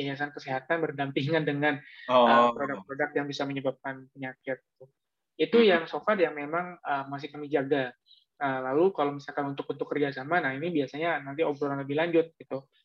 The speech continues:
Speaker 1: Ini bentuk kerjasamanya misalkan apakah, eh, berpartner untuk jadi penerima manfaatnya saja kah? Atau misalkan ada kita mau bikin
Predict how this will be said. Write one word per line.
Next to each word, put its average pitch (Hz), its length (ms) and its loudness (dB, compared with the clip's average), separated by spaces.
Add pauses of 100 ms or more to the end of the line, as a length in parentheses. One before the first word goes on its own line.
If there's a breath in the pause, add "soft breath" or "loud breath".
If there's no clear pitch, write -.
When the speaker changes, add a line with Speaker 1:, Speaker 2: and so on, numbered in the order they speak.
Speaker 1:
Ini - 100 -8
bentuk 151 260 -6
kerjasamanya 139 600 -4
misalkan 143 480 -6
apakah, 139 480 -10 (400)
eh, 131 360 -4
berpartner 147 520 -4
untuk 147 400 -6 (160)
jadi 139 320 -2
penerima 147 280 -4
manfaatnya 139 520 -4
saja 143 320 -2
kah? 165 360 0
Atau - 160 -18
misalkan 139 440 -10
ada 139 160 -6
kita 143 240 -16
mau 151 120 -10
bikin 147 400 -6